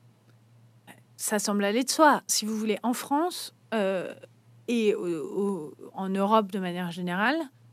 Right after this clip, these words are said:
une femme qui divorce ou une femme qui se sépare perd énormément en termes de qualité de vie. Aux États-Unis, c'est trente pour cent des femmes divorcées qui tombent sous le seuil de pauvreté après leur divorce. C'est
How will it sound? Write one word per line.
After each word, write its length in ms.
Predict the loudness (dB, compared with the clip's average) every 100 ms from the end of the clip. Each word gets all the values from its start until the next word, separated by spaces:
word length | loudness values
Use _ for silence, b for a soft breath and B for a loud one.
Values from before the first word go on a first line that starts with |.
| _
une 160 | 0 2
femme 240 | 4 4
qui 160 | 2 -2
divorce 580 | -4 -2 0 -2 -6 -6
ou 40 |
une 120 | -4
femme 220 | 0 0 0
qui 120 | -4
se 140 | -8
sépare 600 | -6 -4 2 4 4 0 -4 -12 _ -20 _ _ -20 _ 2
perd 500 | 6 6 4 0 -2 -6 _ _ _ -20 -20 _ -20 4
énormément 520 | 8 10 8 6 4
en 80 | 4
termes 200 | 2 0
de 80 | 2
qualité 380 | 2 0 0 -4
de 80 |
vie. 260 | -4 -14 -20 -20 _ -8
Aux 60 | -2
États-Unis, 540 | 2 6 6 6 2
c'est 300 | 2 0 -2
trente 320 | -2 2 2 0
pour 220 | -6 -4
cent 180 | -2 0
des 100 | 0
femmes 280 | 0 2
divorcées 540 | 2 0 -2 0 0 0 b -20
qui 140 | -8 -2
tombent 260 | 2 2
sous 200 | 2 4
le 160 | 4 4
seuil 260 | 2 2
de 80 | 2
pauvreté 520 | -2 -4 -2 -2 0
après 200 | -2 -2
leur 160 | -4 -4
divorce. 440 | -2 -2 -2 -6 -10
C'est 220 | -6